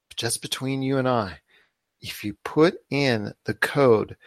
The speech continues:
P O D two at checkout, you're gonna go ahead and get yourself a extra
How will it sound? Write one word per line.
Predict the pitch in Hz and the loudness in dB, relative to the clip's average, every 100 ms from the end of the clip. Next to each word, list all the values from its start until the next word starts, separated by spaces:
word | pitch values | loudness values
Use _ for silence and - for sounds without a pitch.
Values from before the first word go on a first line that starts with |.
| - _ - | -20 _ -10
P | - - 131 160 - | -6 -2 -2 0 6
O | 127 135 | 8 8
D | 117 123 120 | 4 0 0
two | 120 - - 156 120 104 - - | 0 0 4 6 6 0 -4 -6
at | 101 - | -4 0
checkout, | - 131 156 180 160 _ _ _ _ | 2 4 6 6 4 _ _ _ _
you're | 113 | -2
gonna | 123 117 | 2 6
go | 107 113 | 8 8
ahead | 113 123 107 95 - _ _ _ _ _ _ - | 8 6 6 2 -10 _ _ _ _ _ _ -6
and | 107 107 98 - 101 | -4 -2 -4 -6 -4
get | 123 135 - | 2 2 4
yourself | 127 - 110 95 90 - - - _ _ _ _ _ _ _ | 2 4 4 4 0 -4 -20 -20 _ _ _ _ _ _ _
a | 110 110 104 113 139 196 226 240 220 - _ _ _ _ _ | 0 2 4 4 4 4 2 0 -2 -10 _ _ _ _ _
extra | 226 233 - - 143 120 131 | 4 6 4 6 8 8 6